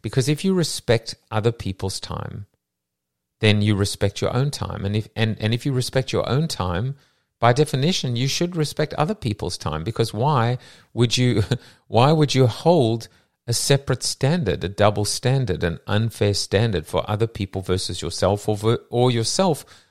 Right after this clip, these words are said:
versus other people as well? And, um, and so, like, in many respects, I guess a fifteen-minute meeting would work well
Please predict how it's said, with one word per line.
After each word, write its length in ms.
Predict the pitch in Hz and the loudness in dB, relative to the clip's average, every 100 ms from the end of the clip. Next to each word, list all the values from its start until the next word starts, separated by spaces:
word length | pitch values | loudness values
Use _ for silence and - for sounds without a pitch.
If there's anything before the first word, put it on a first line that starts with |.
| _ 117 | _ 2
versus 420 | 120 - 113 - - | 2 2 0 -4 -4
other 260 | 107 104 | 0 0
people 600 | 98 - 101 - 90 87 - | -2 -4 -6 -2 -2 -2 -4
as 260 | 92 - | -6 -2
well? 460 | 92 104 - - - - - - _ | 0 0 0 -8 -18 -20 -20 -20 _
And, 380 | - 120 127 127 | 4 6 6 6
um, 380 | 131 120 120 117 _ _ _ _ _ _ _ - - | 6 6 2 -2 _ _ _ _ _ _ _ -10 -2
and 160 | 127 - | 0 4
so, 200 | 143 135 | 6 6
like, 280 | 117 113 | 4 2
in 160 | 123 120 | 0 2
many 240 | 135 277 | 2 0
respects, 680 | 202 113 - 104 101 - - _ _ | 0 -2 2 2 2 -2 -10 _ _
I 120 | 107 104 | -4 0
guess 320 | 131 180 - | 2 2 0
a 60 | |
fifteen-minute 720 | - 127 - 120 107 107 104 - - | -2 -6 -2 -2 0 2 0 -2 -6
meeting 320 | 98 104 107 | -2 0 2
would 120 | 95 | 0
work 240 | 98 120 104 | 2 2 4
well 360 | 127 - - | 4 2 -10